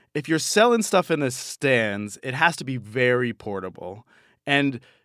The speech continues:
that means that sodas and ice creams and waters and peanuts are pretty good. But once you get to, like, hot dogs, I would say hot dogs is pretty much the limit of that. I know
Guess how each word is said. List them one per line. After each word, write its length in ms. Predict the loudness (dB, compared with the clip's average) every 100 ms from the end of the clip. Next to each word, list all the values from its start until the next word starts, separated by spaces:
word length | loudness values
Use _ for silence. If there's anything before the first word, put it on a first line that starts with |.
| _
that 260 | 4 4 2
means 340 | -4 -4 -2 -2
that 160 | -4
sodas 840 | -4 2 6 8 8 8 6 4 0
and 420 | -4 -6 -10 -12 0
ice 300 | 2 2 -2
creams 640 | -2 0 0 0 -2 -4
and 160 | -6 -4
waters 760 | 2 4 6 4 4 2 0 -4
and 140 | -10 -8
peanuts 420 | -4 -2 -2 -2
are 60 |
pretty 300 | -6 -4 -4
good. 360 | 0 2 2 -2 -10 -20 _ _ 2
But 200 | 2 2
once 340 | -2 0 0
you 60 | 0
get 180 | 0 0
to, 100 | 0
like, 160 | 0 0
hot 300 | 2 2 2
dogs, 280 | 2 2 0
I 100 | -4
would 120 | -2
say 100 | -4
hot 320 | 2 4 4
dogs 280 | 4 4 2
is 100 | -6
pretty 280 | -6 -4 -2
much 240 | -2 -2
the 100 | -6
limit 300 | -6 -6 -8 -10
of 80 | -10
that. 260 | -10 -12 _ _ _ _ -6
I 120 | -4
know 300 | -2 0 -2